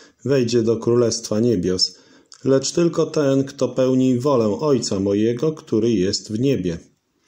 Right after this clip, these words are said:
Ewangelia Mateusza, siódmy rozdział, dwudziesty pierwszy werset.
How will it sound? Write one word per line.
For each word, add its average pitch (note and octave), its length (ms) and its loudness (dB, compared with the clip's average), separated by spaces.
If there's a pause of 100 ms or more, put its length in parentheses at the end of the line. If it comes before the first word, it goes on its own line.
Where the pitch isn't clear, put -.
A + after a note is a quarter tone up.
(260)
Ewangelia C3+ 640 0
Mateusza, G#2 720 -2
siódmy G#2 420 -2
rozdział, G#2 420 0
dwudziesty F#2+ 560 -4
pierwszy F2 420 -6
werset. F#2 560 -4